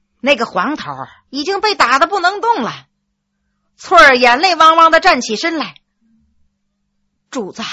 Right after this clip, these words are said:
请到上房坐吧。”乾隆点了点头，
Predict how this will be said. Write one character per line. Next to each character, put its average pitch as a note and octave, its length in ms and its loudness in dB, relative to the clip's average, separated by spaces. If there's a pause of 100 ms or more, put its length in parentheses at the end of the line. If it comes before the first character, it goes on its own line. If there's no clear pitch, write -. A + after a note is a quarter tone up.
(760)
请 A#3+ 260 -8
到 C#4+ 120 -2
上 D4+ 360 0
房 G#3+ 220 0
坐 G#3 240 -4
吧。” - 240 -18 (1600)
乾 C#4 280 0
隆 D4+ 200 4
点 C4 160 4
了 D#4+ 80 6
点 A3+ 180 -2
头， - 120 -10